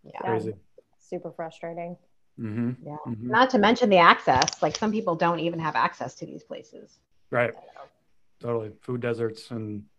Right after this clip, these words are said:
Speaker 2: uh, everything
Speaker 1: Yeah.
Speaker 2: else. Yeah.
Speaker 1: I, I have a Walmart and a Hannaford's, and then, you know, Trader Joe's, T-, or Target, and everything else is, like, an hour and a half for me.
Speaker 2: Yeah. It's not convenient to go there. That's a full day if you're gonna go there.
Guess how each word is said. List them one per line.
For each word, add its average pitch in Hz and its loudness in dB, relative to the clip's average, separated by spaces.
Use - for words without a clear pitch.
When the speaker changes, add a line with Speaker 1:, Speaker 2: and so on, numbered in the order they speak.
Speaker 2:
uh, 127 -4
everything 113 -6
Speaker 1:
Yeah. 170 2
Speaker 2:
else. 160 -2
Yeah. 147 0
Speaker 1:
I, 233 4
I 233 6
have 254 4
a 247 8
Walmart 262 6
and 240 -2
a 254 -4
Hannaford's, 247 -4
and 208 -2
then, 202 0
you 202 -4
know, 196 0
Trader 240 2
Joe's, 220 2
T-, 254 -4
or 170 0
Target, 208 0
and 175 -8
everything 208 -4
else 220 2
is, 185 -6
like, 175 0
an 160 -10
hour 160 -2
and 160 -4
a - -12
half 147 -8
for - -18
me. - -20
Speaker 2:
Yeah. 135 0
It's - -16
not 135 2
convenient 135 0
to 127 -4
go 117 4
there. 120 4
That's 139 2
a 123 -8
full 135 -2
day 127 4
if 127 6
you're 120 -2
gonna 117 -2
go 113 0
there. 110 -6